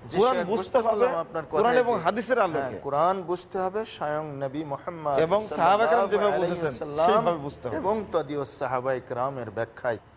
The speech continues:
Speaker 1: সুপ্রিয় দর্শক শ্রোতা, আসুন আমরা এ সমস্ত বিভ্রান্ত আকিদার নাগপাশ থেকে নিজেদেরকে ছিন্ন করে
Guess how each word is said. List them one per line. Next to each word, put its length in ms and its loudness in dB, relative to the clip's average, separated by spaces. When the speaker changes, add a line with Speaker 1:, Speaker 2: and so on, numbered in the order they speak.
Speaker 1:
সুপ্রিয় 400 -2
দর্শক 360 -2
শ্রোতা, 380 0
আসুন 460 -2
আমরা 520 0
এ 80 -6
সমস্ত 720 -4
বিভ্রান্ত 760 -4
আকিদার 540 0
নাগপাশ 540 0
থেকে 220 -12
নিজেদেরকে 540 -6
ছিন্ন 480 -4
করে 260 0